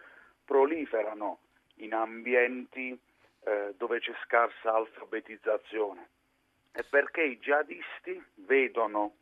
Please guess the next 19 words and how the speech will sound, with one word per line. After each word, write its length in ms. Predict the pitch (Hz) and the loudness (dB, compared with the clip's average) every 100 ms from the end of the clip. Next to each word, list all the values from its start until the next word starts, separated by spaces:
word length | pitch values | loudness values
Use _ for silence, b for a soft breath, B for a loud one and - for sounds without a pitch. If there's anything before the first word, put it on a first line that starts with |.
| - | -10
nel 180 | 104 | -8
modello 880 | 113 117 120 147 151 117 107 107 95 - _ - | -4 0 4 6 4 2 -2 -2 -2 -12 _ -18
educativo 920 | 98 117 120 113 139 123 101 95 - B B B B B | -10 -2 0 0 -4 -14 -4 -4 -4 B B B B B
di 140 | 117 | -8
matrice 560 | 120 120 117 135 120 110 | 0 0 0 -6 -6 -6
occidentale 1000 | 110 - 127 170 165 127 113 107 110 - B B B | -6 -8 -4 -4 0 2 2 0 -2 -4 B B B
qualcosa 680 | 107 107 - 120 113 113 | 0 0 0 -2 0 0
di 480 | 107 107 107 104 101 B B - | 0 -4 -10 -8 -10 B B 0
satanico, 920 | 107 110 120 110 110 117 123 151 160 | 2 6 8 8 6 -2 -6 -2 -4
di 260 | - 110 104 | -4 -14 -6
sacrilego, 840 | 120 117 - 117 107 110 135 156 - | -2 0 -2 -6 -2 2 2 2 -2
e 60 | - | -10
quindi 260 | 139 127 | -6 -4
cercano 440 | - 127 - 113 107 | 2 2 2 -6 -6
di 100 | 104 | -4
combatterlo. 880 | 101 104 110 - - 98 - - - b b b b - | -4 0 0 0 -4 -8 -8 -10 -12 b b b b 2
Fa 140 | 127 | 4
paura 840 | 123 - 139 147 202 226 214 208 160 _ | 4 4 6 6 4 0 -2 -4 -16 _
il 120 | 120 | -16